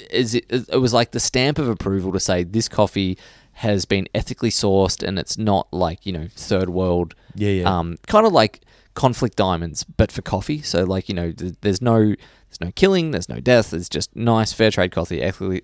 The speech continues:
Speaker 1: ethically sourced, and it's doing good for the community. Bought one.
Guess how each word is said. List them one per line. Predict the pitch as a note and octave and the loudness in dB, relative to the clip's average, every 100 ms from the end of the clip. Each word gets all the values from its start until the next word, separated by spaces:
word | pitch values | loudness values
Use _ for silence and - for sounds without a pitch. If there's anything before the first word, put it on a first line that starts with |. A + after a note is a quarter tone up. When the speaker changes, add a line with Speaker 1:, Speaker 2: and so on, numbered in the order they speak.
| - | 2
Speaker 1:
ethically | A#2 C#3 A2+ | 0 2 -2
sourced, | - F#2 F2+ | 0 0 0
and | G#2 | -6
it's | F2 | -2
doing | G#2+ F#2+ | -2 0
good | F#2+ E2+ | -2 -2
for | - | -6
the | - | -10
community. | - D#2+ A#1+ - _ _ _ _ _ _ _ _ _ - - - - _ _ _ | -8 -8 -8 -14 _ _ _ _ _ _ _ _ _ -20 -20 -20 -20 _ _ _
Bought | - C#3 C3 | 8 8 8
one. | A#2+ D2+ | 4 4